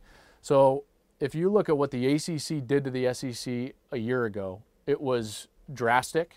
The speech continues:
it was dominant. The A C C did an unbelievable job. If you look at the number of teams ranked in the top ten at the end of the co-, uh,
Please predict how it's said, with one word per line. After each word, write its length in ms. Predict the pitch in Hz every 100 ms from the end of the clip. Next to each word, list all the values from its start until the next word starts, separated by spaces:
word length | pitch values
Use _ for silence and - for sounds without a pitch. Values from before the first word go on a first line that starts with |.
| -
it 80 | 135
was 200 | 113 101
dominant. 560 | 107 120 127 143 165 _ _ _ -
The 160 | 123
A 20 |
C 200 | 123 135
C 220 | 113 - 127
did 240 | 131 120 -
an 200 | 127 120 -
unbelievable 680 | 139 135 135 131 123 120
job. 480 | 117 123 139 104 98 _ _ -
If 120 | 117
you 140 | 143 147
look 220 | 147 151
at 300 | 135 131 139
the 60 |
number 420 | 117 131 143 143 139
of 120 | 117
teams 340 | 151 143 123
ranked 400 | 113 120 127 123
in 80 | 127
the 80 | 117
top 320 | 135 131 -
ten 420 | - 127 135 147 - _ _ _ -
at 120 | 117
the 100 | 127
end 120 | 135
of 60 | 127
the 80 |
co-, 140 | 123 135
uh, 400 | - 123 113